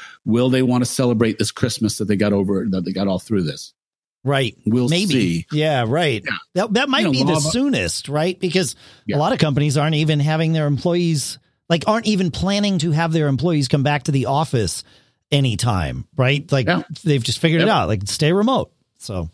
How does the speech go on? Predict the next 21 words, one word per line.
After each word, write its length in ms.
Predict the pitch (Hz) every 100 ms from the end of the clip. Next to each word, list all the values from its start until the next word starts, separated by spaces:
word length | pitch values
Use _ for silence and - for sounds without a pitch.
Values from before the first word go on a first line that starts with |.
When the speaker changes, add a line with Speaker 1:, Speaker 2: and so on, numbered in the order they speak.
| -
Speaker 1:
Yep. 120 | 123
Speaker 2:
yeah. 180 | 123 143 107 _ _ _ - - - -
Speaker 1:
But, 240 | 117 117 -
you 60 |
know, 80 | 117
maybe, 480 | 110 127 123 117 107
maybe 280 | 123 110 110
companies 520 | 117 107 113 113 -
will 500 | 113 113 110 113 101 - - - _ - _ _
take 240 | - 113
the 80 | 113
money 280 | 104 110 113
they're 120 | 113
saving 480 | 110 120 117 117 113
on 140 | 110
office 340 | 113 117 117 -
rent 320 | 123 131 -
and 140 | 104
say, 320 | 95 113 107 107
"We 100 | 104
gotta, 300 | 104 110